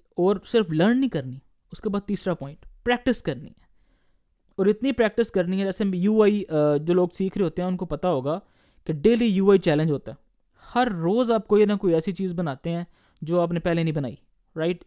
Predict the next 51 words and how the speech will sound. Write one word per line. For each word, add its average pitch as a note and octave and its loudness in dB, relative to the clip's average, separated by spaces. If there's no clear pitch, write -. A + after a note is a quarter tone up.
या D#3+ 0
अपने G#3+ -2
आप G#3 -4
को G#3+ 2
जो G#3 -4
चैलेंजिंग F#3 2
लगे, B2 -6
राइट? E3 -6
रोज़ A#3+ 0
आप G3+ 0
चीज़ D#3+ -8
बनाते C#3+ -10
हैं, E3+ -20
थ्री A#3+ 0
सिक्सटी G#3+ -6
फ़ाइव F#3+ 0
days E3+ 0
in D#3 -2
U C3+ -2
I, C3 -16
इस A3 -8
तरह A#3+ 4
के A3+ -2
चैलेंजेस G3 -2
लोग G3 2
अपने F3 -2
आप E3+ -4
को F3 -4
देते E3 -6
हैं। E3+ -6
रोज़ B3+ -2
कुछ G#3 -10
ना G#3+ -2
कुछ G3 -6
बनाते F3 -6
हैं, E3 -6
कभी F3 -4
कोई, F3+ -4
अ, C#3+ 0
मैसेजिंग E3 -2
की E3+ -4
स्क्रीन D3+ -4
बना C#3+ -2
दी, C#3 -6
कभी D3+ -6
कोई D3+ -4
टॉगल D#3+ 0
बना D3+ 0
दिया, C#3+ -2
कभी D#3 -4
कोई C#3+ -6